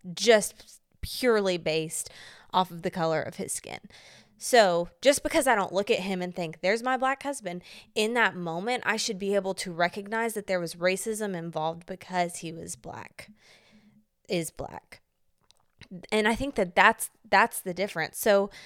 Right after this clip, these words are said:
it comes, it comes back to the implications of what we're saying. So if we're saying that we don't see color,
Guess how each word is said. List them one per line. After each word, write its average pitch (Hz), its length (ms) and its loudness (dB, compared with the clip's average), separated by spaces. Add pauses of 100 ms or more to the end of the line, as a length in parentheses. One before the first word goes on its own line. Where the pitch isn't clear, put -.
(460)
it 226 180 6
comes, 277 520 -2
it 208 140 -2
comes 285 320 -4
back 180 320 0
to 196 180 -4
the 180 160 -4
implications 185 680 -2
of 165 100 -8
what 165 200 -4
we're 170 120 -6
saying. 170 440 -6
So 180 160 -2
if 180 100 -6
we're 202 100 -2
saying 226 580 0
that 170 300 -2
we 190 140 -2
don't 208 320 -2
see 202 340 -6
color, 185 640 -2